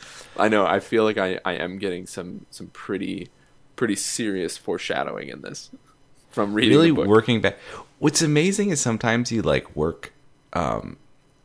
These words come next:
Speaker 2: you, my own mental images are still there from when I first read the books.
Speaker 1: Mm.
Speaker 2: And, uh, seeing which is stuff is, is from the movie or is from the,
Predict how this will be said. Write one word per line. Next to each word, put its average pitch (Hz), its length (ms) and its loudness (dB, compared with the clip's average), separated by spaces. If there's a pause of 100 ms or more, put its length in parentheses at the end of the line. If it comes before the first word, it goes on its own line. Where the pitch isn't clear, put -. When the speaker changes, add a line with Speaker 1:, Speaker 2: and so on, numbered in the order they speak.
(340)
Speaker 2:
you, 101 200 -2
my 90 580 2
own 85 400 2
mental 78 460 -4
images 73 540 -2
are 67 100 -2
still 78 440 0
there 69 300 2
from 73 220 -6
when 67 100 -2
I 62 80 -2
first - 400 -4
read 87 160 0
the 95 60 -4
books. 113 420 -4
Speaker 1:
Mm. 101 360 -2 (840)
Speaker 2:
And, 82 320 0 (260)
uh, 123 60 -14 (680)
seeing 117 440 2
which 104 220 2
is 92 120 0
stuff 82 300 4
is, 73 240 0
is 78 240 0
from 80 280 -4
the 71 60 -2
movie 80 480 0
or 67 240 0
is 69 280 0
from 69 380 -4
the, 65 420 -4